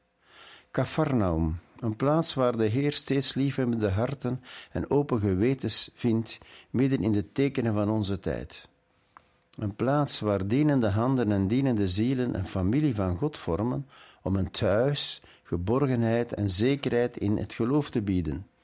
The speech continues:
Een plaats waarin stilte en zelfverloochening in vreugde en loutering, te midden van een grote stad, de heerlijkheid van de kerk kan openbreken, in een steeds groeiende eenheid onder u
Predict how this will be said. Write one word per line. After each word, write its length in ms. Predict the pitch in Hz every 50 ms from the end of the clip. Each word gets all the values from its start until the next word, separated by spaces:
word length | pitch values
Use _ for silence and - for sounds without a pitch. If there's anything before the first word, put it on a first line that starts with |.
| _ _ _ - - - - - - -
Een 140 | - 123 120
plaats 340 | 120 160 175 190 180 - -
waarin 280 | 156 147 135 123 117
stilte 460 | 107 - - - 180 180 185 175 - 131
en 120 | 110 113
zelfverloochening 920 | 104 123 151 175 180 165 - 127 113 107 98 98 101 98 117 110 117 117
in 140 | 110 101 95
vreugde 460 | 98 - - 113 139 156 160 160 147
en 240 | 156 - 131 131 117
loutering, 600 | 104 98 95 92 98 - 110 104 120 127 139 135 135 _ _ _ - - - - - - -
te 120 | - 120
midden 300 | 117 127 165 175 160 147
van 160 | 113 117 104 98
een 120 | 95 92
grote 360 | 85 104 131 165 185 185 -
stad, 520 | 110 - - - 104 110 110 - - - - - - - - - - _ -
de 100 | - 95
heerlijkheid 800 | 95 95 110 135 156 156 156 151 143 147 - 107 107 110 -
van 160 | - 104 90
de 80 | 82 90
kerk 440 | 82 - - 135 135 139 135 - - -
kan 220 | - 98 90 85 -
openbreken, 880 | - - 156 160 156 123 101 80 85 85 85 82 - - 78 69 73 - _ _ _ _ - - - _ -
in 100 | 101 101
een 100 | 104 98
steeds 520 | - - - - 135 143 147 143 - -
groeiende 400 | - 127 127 131 120 110 95 -
eenheid 600 | - 113 117 127 131 127 117 117 110 113 110 -
onder 280 | 95 98 95 87 90 -
u 300 | - 139 151 156 156 156